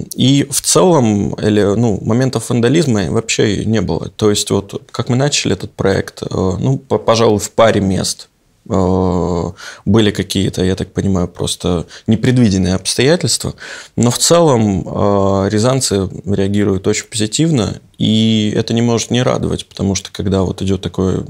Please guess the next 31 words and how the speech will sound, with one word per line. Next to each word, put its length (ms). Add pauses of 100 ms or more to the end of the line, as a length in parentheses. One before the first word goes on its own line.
(100)
и 140
пускай 540 (360)
не 160
искусство, 400
не 120
самое 340
высшее 320
искусство, 400
да, 160
но 100
искусство 360
в 40
массы, 400
э, 720
и 240
люди 260
на 120
это, 320 (360)
э, 320
позитивно 500
реагируют, 640
значит, 540
э, 360
есть 300
хорошая 400
почва, 400
значит, 320
есть 180
чем 200
работать, 600
и, 200